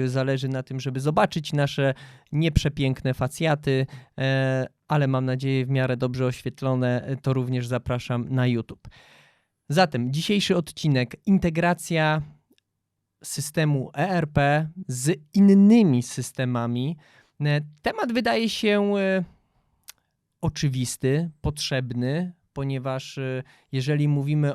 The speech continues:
o systemie E R P, tak jak to zresztą było ostatnio, zaznaczaliśmy, że jest to system, który, no, pełni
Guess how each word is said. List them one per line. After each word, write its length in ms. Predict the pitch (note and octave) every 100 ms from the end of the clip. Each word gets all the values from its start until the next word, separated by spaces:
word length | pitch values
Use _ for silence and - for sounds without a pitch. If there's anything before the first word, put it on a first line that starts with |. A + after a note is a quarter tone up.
| -
o 340 | C3+ C3 C3 - _ _
systemie 580 | - C#3+ - D#3+ D#3+ C3
E 120 | C3
R 120 | B2
P, 360 | - B2 C3 F3+ -
tak 180 | C3+ C3
jak 120 | -
to 140 | C3
zresztą 380 | B2+ B2+ - C3
było 280 | C3+ C3 A#2+
ostatnio, 640 | C#3 - C3+ - F3 A3+ - - _ _ D3
zaznaczaliśmy, 800 | D#3+ D#3+ E3+ G#3 A#3+ A3 G#3+
że 100 | G3
jest 160 | G3+ G3
to 100 | F#3+
system, 520 | - G3+ - G3 F#3+
który, 540 | - - E3+ E3+ E3+ E3 - _ _ _ _ -
no, 100 | D#3+ D3+ -
pełni 720 | F#3+ F#3 F#3 F#3 F3+ F3+